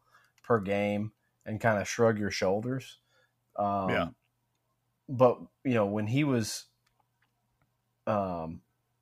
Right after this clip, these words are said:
Speaker 1: a sophomore, the fact that he had a hundred and two assists to thirty-six turnovers. I mean, think about what we were saying about Ashton Hagans by the end of this past season. Um, he's just,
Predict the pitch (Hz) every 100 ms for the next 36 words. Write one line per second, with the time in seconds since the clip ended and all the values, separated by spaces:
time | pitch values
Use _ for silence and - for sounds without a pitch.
0 | - - - 113 131 139 139 139 117 117
1 | 113 117 104 90 87 127 135 127 107 131
2 | 123 104 - 120 120 - 90 - 117 117
3 | 117 - 117 - - 104 110 123 127 117
4 | - 107 104 131 135 127 104 139 117 120
5 | 110 - 113 110 104 101 104 - 98 104
6 | 107 107 82 - - _ - - - _
7 | - 113 110 107 110 110 98 98 104 -
8 | 131 120 - - 85 76 95 _ _ _
9 | _ - 95 92 87 80 _ _ - 117
10 | 123 117 -